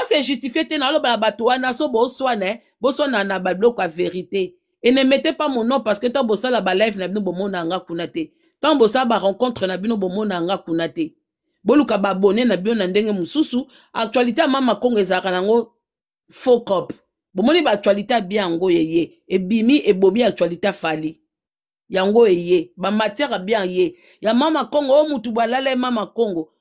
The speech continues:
Bo, bo, ba, naza célibataire. Bo, so mutu alali nga, ça fait quoi? Ça, c'est des conneries à la con. Bato bozanga na bino makambo loba na réseaux sociaux. Bo, kaka na lokuta, na lokuta. Et lokuta, esili sa abatu, eh.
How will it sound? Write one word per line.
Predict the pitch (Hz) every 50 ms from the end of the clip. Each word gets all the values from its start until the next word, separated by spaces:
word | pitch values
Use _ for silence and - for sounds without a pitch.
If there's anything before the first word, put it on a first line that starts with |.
| _ _
Bo, | 190 202 214
bo, | 202 196 208 226 214
ba, | 240 247 247
naza | 240 240 226 240 285 285
célibataire. | - - 233 196 196 185 180 175 175 - - 196 190 180
Bo, | 175 220 240
so | 240 - 254 240
mutu | 226 180 - 185
alali | 180 180 190 202 202 196
nga, | 190 190 190
ça | 175 - 180 165
fait | - - 185 180
quoi? | - - 160 147 - _ _ _ _ _ _ _ _
Ça, | - - 302
c'est | 320 - 208
des | 190 185 175 -
conneries | - 208 202 190 196 180 175 208 226
à | 208 190
la | 170 165
con. | 156 - - 196 208 220 233 - - - - _
Bato | - 180 190 185 - 247 247
bozanga | 202 185 180 175 214 214 226 220 202
na | 180
bino | 175 190 202 214
makambo | 202 180 - - 170 170 170 160
loba | 160 170 165 165 156
na | 160 160 156
réseaux | 156 165 160 156 196
sociaux. | 190 - - 170 143 - 196 185
Bo, | 185 180 175 233
kaka | 240 202 165 - 220 214
na | 208 190 175
lokuta, | 170 175 170 - - 170 - - 208 202
na | 190 175
lokuta. | 165 160 160 - 165 147 - 180 170 - - _ - - - -
Et | - 233
lokuta, | 247 247 240 240 269 269 226 294 330
esili | 240 - - 302 247 240
sa | 233 - 196 190
abatu, | 185 185 175 170 160 160 - 165 160
eh. | 151 160